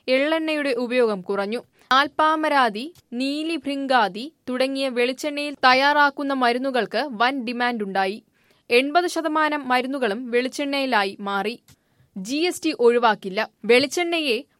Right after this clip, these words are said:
ഭക്ഷ്യ ഉൽപ്പന്നമായി കണക്കാക്കണമെന്ന് ഡിസംബറിൽ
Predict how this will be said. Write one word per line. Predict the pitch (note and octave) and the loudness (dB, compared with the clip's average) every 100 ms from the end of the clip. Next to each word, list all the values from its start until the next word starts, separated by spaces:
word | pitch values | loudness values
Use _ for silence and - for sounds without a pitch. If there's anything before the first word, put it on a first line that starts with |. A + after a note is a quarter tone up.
| - | 2
ഭക്ഷ്യ | C4+ C#4 F4+ | 2 2 -2
ഉൽപ്പന്നമായി | D#4+ C#4+ C4+ D#4 D#4 D4 C#4 | 0 -2 -2 -2 0 -2 -2
കണക്കാക്കണമെന്ന് | C#4 C4 C4+ D4 C#4+ D4 D4 C4+ A#3 B3+ B3+ | -2 -4 0 0 0 -2 -4 -4 -4 -6 -2
ഡിസംബറിൽ | B3+ D#4 D#4 D#4 A#3+ | 0 2 2 2 2